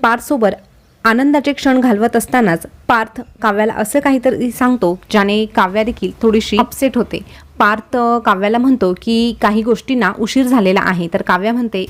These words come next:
"उशीर झाला म्हणून काय झालं?" पण पार्थ लगेचच म्हणतो की, "नाही, काही गोष्टी वेळेतच व्हायला हव्या. आता मला तुमच्याकडून काहीही नको, मला फक्त आणि फक्त तुमच्याकडून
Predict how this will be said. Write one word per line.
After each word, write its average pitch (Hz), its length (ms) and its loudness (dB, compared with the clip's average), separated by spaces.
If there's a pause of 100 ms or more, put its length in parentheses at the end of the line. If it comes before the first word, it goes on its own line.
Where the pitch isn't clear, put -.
(140)
"उशीर 247 240 0
झाला 254 280 4
म्हणून 262 220 6
काय 233 220 0
झालं?" 180 260 -8 (180)
पण 262 200 0 (160)
पार्थ 226 300 0
लगेचच 226 400 0
म्हणतो 220 460 2
की, 247 80 4
"नाही, 190 400 0
काही 214 220 0
गोष्टी 226 360 0
वेळेतच 214 460 2
व्हायला 208 260 4
हव्या. 175 220 2 (420)
आता 233 340 0
मला 226 260 0
तुमच्याकडून 226 520 0
काहीही 220 420 0
नको, 240 320 2
मला 190 200 0
फक्त 240 320 -2
आणि 240 160 2
फक्त - 280 -4
तुमच्याकडून 208 600 0